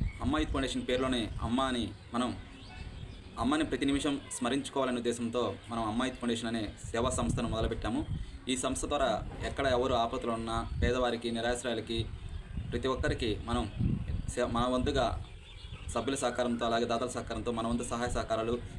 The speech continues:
సేవా కార్యక్రమాలు నిర్వహిస్తున్నాము. అమ్మ పేరుతో నిర్వహించడం చాలా సంతోషంగా ఉంది.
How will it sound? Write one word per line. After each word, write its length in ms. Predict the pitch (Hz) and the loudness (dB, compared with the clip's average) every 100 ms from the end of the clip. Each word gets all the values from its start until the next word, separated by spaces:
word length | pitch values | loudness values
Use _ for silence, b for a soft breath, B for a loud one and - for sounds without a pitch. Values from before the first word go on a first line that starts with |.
| - | -2
సేవా 200 | 120 127 | 0 2
కార్యక్రమాలు 360 | 123 117 117 110 | 2 0 0 0
నిర్వహిస్తున్నాము. 680 | 117 127 - 113 110 131 - - - - - - - - - - - - - - - | 0 0 0 0 0 0 -2 -8 -8 -6 -6 -8 -12 -8 -6 -6 -6 -8 -12 -12 -4
అమ్మ 140 | 117 | 0
పేరుతో 300 | 151 156 143 | 2 2 2
నిర్వహించడం 540 | 139 131 123 117 107 - - | 0 2 0 0 -4 -4 -2
చాలా 120 | 113 | -2
సంతోషంగా 500 | 113 113 127 120 123 | 0 -2 -2 -2 -2
ఉంది. 280 | 113 113 151 | -2 0 -2